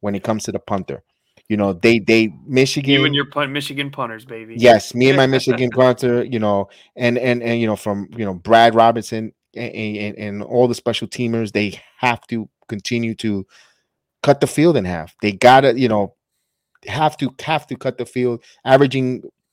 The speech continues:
Speaker 1: forty-four point two yards per, per a net. That's the net, forty-two point two yards net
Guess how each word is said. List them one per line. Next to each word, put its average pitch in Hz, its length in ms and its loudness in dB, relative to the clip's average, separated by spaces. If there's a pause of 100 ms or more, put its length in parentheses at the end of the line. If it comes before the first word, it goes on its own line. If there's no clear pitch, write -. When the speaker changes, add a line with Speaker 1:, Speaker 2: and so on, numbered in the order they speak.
Speaker 1:
forty-four 147 640 2 (180)
point 127 220 -4
two 127 240 -6
yards 120 400 4
per, 107 240 -6
per 113 280 -6
a 107 80 -6
net. 113 360 -2
That's 120 160 -4
the 170 100 -6
net, 147 300 -8
forty-two 135 360 -8
point 135 220 -12
two 131 100 -10
yards 120 320 -4
net 120 320 -8